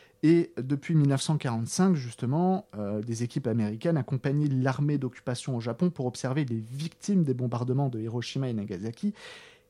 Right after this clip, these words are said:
Et j'insiste sur le terme d'observer. Il était formellement interdit pour les scientifiques et les biologistes de soigner ou de, euh, de toucher, en fait,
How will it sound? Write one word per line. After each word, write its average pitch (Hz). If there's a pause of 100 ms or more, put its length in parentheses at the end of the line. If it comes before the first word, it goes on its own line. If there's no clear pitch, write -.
(160)
Et 113
j'insiste 110
sur 117
le 104
terme 165 (280)
d'observer. 123 (340)
Il 135
était 143
formellement 151
interdit 127
pour 117
les 110
scientifiques - (400)
et 120
les 120
biologistes 120
de 123
soigner 143 (420)
ou 156 (100)
de, 123
euh, 110
de 110
toucher, 147
en 113
fait, -